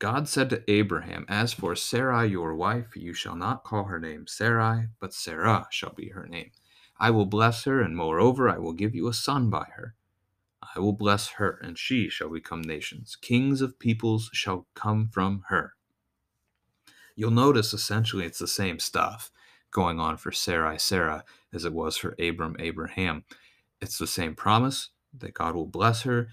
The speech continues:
She's gonna become nations. Kings of peoples shall come from her. This is true.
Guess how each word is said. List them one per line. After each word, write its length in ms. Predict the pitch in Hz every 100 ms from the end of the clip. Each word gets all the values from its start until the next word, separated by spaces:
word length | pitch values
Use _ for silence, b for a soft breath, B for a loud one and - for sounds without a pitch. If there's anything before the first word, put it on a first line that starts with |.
| B
She's 240 | B - 87
gonna 140 | 82
become 380 | 80 - 85 85
nations. 720 | 85 117 120 117 117 113 - _ -
Kings 300 | 101 90 80
of 140 | -
peoples 380 | - 120 113 107
shall 200 | - 107
come 260 | - 110 104
from 180 | 107 98
her. 120 | 95
This 240 | 87 - 101
is 140 | -
true. 520 | - - 151 87 98